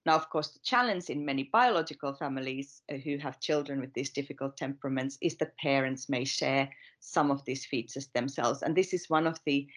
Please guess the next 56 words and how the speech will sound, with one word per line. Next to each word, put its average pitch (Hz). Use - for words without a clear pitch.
things 160
that 143
we 165
think 151
is 143
important 156
to 139
consider 139
when 139
we 135
try 139
and 139
think 135
about 135
how 139
to 139
prevent 143
and 143
how 135
to -
treat -
children 131
who 139
are 120
at 131
high 139
risk, 123
because 139
it 143
may 151
be 131
that -
when 131
you 123
work 196
with 180
them 139
and 131
when 131
you 131
work 131
with 127
the -
families, 135
there 147
are 139
many 139
of 127
the -
same 131
problems 127
occurring 135
in 135
multiple 139
family 135
members, 123